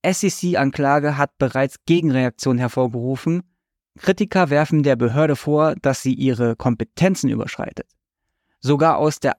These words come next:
eigenen Führungsriege der S E C hat sich Widerstand geregt, die nicht einverstanden mit der Anklage sind und nicht den Tatbestand eines Wertpapierverkaufs erfüllt. Gemäß Informationen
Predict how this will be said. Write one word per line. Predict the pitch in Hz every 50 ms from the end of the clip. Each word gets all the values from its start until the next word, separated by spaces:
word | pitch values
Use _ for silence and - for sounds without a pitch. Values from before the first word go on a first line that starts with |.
| _ _
eigenen | - - 214 220 220 208 208 175
Führungsriege | - - 190 170 180 160 - - 160 160 160 160 139
der | 135 - - _ _
S | - 160 180 - -
E | 170
C | - - - 165 170 160
hat | 139 143 139 -
sich | - 143 120 - -
Widerstand | 156 170 170 165 - - 151 151 156
geregt, | - 151 135 156 160 - - - _ _ _ _ _ -
die | 123 117
nicht | 117 135 196 226 220 - -
einverstanden | 156 165 170 - 175 151 - - 156 147 135 143
mit | 143 143 -
der | - -
Anklage | - 151 170 - 175 160 156 147 151
sind | 135 147 151 156 151 - _ _ _
und | - 123 123 113 -
nicht | 123 135 170 190 - - -
den | 165 160
Tatbestand | - 147 143 147 - 143 - - 139 131 131 - -
eines | 131 123 131 117 - 117 113
Wertpapierverkaufs | 117 127 - - 131 120 - 135 120 - 123 110 - 117 113 107 -
erfüllt. | - 107 - - - - - - - _ _ _ - - - - - - _ _ _ _ _ _ _ _ _ _ _
Gemäß | - 165 175 196 208 190
Informationen | - - 190 190 - 185 170 170 160 - - - - - 220 226 220 202 202